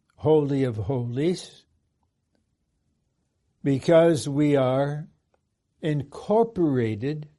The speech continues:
into the triune God. We dwell in him. He dwells in us. And this matter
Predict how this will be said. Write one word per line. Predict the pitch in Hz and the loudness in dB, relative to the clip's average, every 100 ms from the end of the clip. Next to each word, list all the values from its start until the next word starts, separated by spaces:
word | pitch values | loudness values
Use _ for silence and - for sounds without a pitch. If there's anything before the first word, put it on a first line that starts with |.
| _ _ _ _ _ _ _ _ _ | _ _ _ _ _ _ _ _ _
into | - 180 214 208 - 190 | 2 4 4 2 2 2
the | 151 156 | 2 0
triune | - 156 135 131 120 113 | 0 -2 0 -2 -4 -4
God. | 110 135 151 165 165 170 156 - _ _ _ _ _ _ _ _ _ _ _ _ _ _ _ - | -2 0 2 2 2 -2 -8 -14 _ _ _ _ _ _ _ _ _ _ _ _ _ _ _ -2
We | 135 170 | 4 4
dwell | 135 139 147 143 | 4 4 4 4
in | 135 123 | 0 -2
him. | 104 160 175 180 175 180 _ _ _ _ _ _ _ | -2 0 0 -2 -4 -10 _ _ _ _ _ _ _
He | - 160 156 | 0 2 2
dwells | 135 147 147 110 | 4 4 4 2
in | 131 127 | -2 -2
us. | - 143 117 - - - - _ _ _ _ _ _ _ _ _ _ _ _ _ _ _ _ _ _ _ _ _ _ _ _ _ _ _ _ _ _ _ _ _ _ _ 160 | -2 -2 -2 -6 -14 -16 -20 _ _ _ _ _ _ _ _ _ _ _ _ _ _ _ _ _ _ _ _ _ _ _ _ _ _ _ _ _ _ _ _ _ _ _ 0
And | 143 | 4
this | 185 214 - | 6 6 4
matter | 165 175 202 196 135 117 131 | 2 4 6 6 4 2 -2